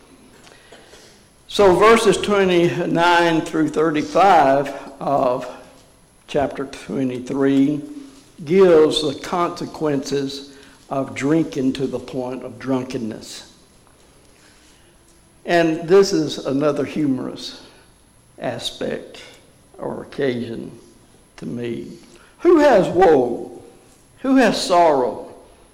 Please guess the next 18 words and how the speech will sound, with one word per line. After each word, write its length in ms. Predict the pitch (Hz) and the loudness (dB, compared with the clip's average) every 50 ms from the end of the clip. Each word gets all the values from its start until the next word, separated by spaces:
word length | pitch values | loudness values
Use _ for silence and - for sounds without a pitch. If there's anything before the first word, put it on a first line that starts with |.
| _ _ _ - | _ _ _ -4
Who 180 | - 262 262 | 0 2 4
has 240 | 269 262 226 - - | 6 6 4 2 0
contentions? 960 | - - 185 165 - - 202 196 170 - - - - 117 - - - - - - _ _ _ _ _ _ _ _ _ - | -2 -2 -2 -2 0 0 0 0 0 -2 -4 -8 -10 -12 -14 -16 -18 -20 -20 -20 _ _ _ _ _ _ _ _ _ -2
Who 200 | 262 285 277 277 | 0 2 4 4
has 260 | 277 254 226 196 - | 4 4 4 2 0
complaining? 880 | - - 160 147 135 - - 180 175 170 165 160 143 135 120 - - 117 | -2 -4 -4 -4 -4 -4 -4 -2 0 2 2 2 0 0 -2 -4 -8 -10
Who 260 | - 214 277 294 269 | -6 -4 -2 0 0
has 300 | 254 262 240 208 175 147 | 2 2 2 2 2 2
wounds 840 | 175 170 160 208 254 311 269 233 170 196 180 156 151 147 143 - | 0 0 2 4 6 6 6 6 6 4 2 2 0 0 -2 -4
without 640 | 160 160 165 151 156 165 165 170 156 - - - - | -2 0 0 2 2 2 2 2 2 2 -2 -4 -8
cause? 680 | - 147 185 180 160 135 113 107 - - 113 - - - - - - - - - _ _ _ - - - _ | -4 0 2 4 4 4 4 2 -2 -6 -10 -12 -14 -18 -20 -20 -20 -20 -20 -20 _ _ _ -20 -20 -16 _
Who 180 | - 262 277 262 | -4 0 2 4
has 300 | 269 277 240 214 185 - | 4 6 6 4 2 0
redness 680 | 160 143 151 175 180 190 180 - 165 170 170 170 170 - | -2 0 4 4 6 6 4 4 2 2 2 2 2 2
of 160 | 160 135 120 | 0 2 4
eyes? 760 | 151 143 147 139 120 113 - - 90 - - - - - - - - | 4 4 4 4 2 0 -4 -8 -10 -12 -14 -18 -20 -20 -20 -18 -12
Verse 400 | - 135 139 135 131 - - - - - - | -8 -6 -6 -6 -6 -6 -10 -14 -16 -16 -8
thirty. 500 | - 151 143 135 123 117 - - - - | -4 -2 0 0 -2 -4 -8 -12 -14 -18